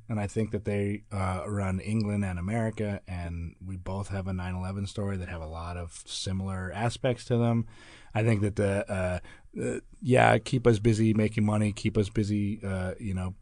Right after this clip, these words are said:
paying attention to, uh, celebrities and, and anything, anything to keep us away from the truth of the world.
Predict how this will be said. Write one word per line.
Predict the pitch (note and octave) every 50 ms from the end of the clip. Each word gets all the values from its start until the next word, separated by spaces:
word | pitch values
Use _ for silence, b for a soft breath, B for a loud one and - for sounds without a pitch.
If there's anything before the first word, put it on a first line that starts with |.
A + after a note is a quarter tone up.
| - -
paying | - A2+ G#2+ A2 G#2+ G#2
attention | F#2+ - G#2+ G#2 G2+ - A2 G#2 G2
to, | - - G#2+ G2+ F#2+ G2 G2 F#2 -
uh, | F#2+ G2 F#2+ F#2+
celebrities | - - G2+ G2 G2 F#2+ F#2 G2 F#2 G2 F#2+ G2 F#2+ F#2+ - - - - -
and, | G2 F#2+ F2+ F2+ F2+ F2 F2 F2 F2 F2 -
and | - F#2 F2+ F2+ F2 F2 F2 F2+ - - - - - - - - - - - - - - - - - - - - - - -
anything, | D#3 E3 E3+ E3 - - E3+ E3 D#3+ - -
anything | D3 D#3 E3+ E3 D#3+ - E3+ D#3+ D#3 C3+
to | C#3
keep | C3 - - - C3 B2 A#2+ -
us | A2 G#2+ G#2+ G2+ - - - - - - - - - - -
away | G#2+ G2+ G2 G2 G2 G2 G2+ G#2+
from | G2+ - - - G2+ F#2+ F#2+ F#2 F#2 F#2 F#2 F#2 - - - - - -
the | A#2 G#2 - G#2
truth | - - - G#2+ G2+ F#2+ -
of | G2 F2
the | F2+ F#2
world. | F2 F2 E2 D#2+ D2+ E2 F2 -